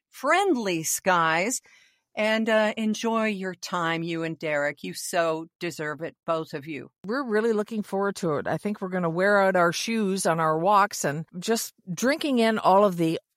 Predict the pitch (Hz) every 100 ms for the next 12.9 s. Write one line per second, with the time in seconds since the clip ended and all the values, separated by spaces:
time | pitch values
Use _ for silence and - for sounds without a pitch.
0 | _ - 277 285 190 135 190 190 156 156
1 | - 151 151 - - 143 190 202 202 269
2 | - 226 214 185 156 156 147 151 135 127
3 | 143 135 135 123 127 - 151 - 180 180
4 | 156 143 131 - 147 143 131 151 139 -
5 | 135 131 - 165 160 147 - 294 - 277
6 | 247 214 185 180 - 151 143 139 143 147
7 | 127 98 - 185 170 147 147 139 143 131
8 | 135 131 117 - _ - 226 - 110 -
9 | _ - 208 208 262 254 240 240 220 202
10 | 180 185 151 - 185 202 214 180 165 175
11 | 175 - 170 156 151 151 151 151 147 165
12 | 175 165 151 156 - 139 131 127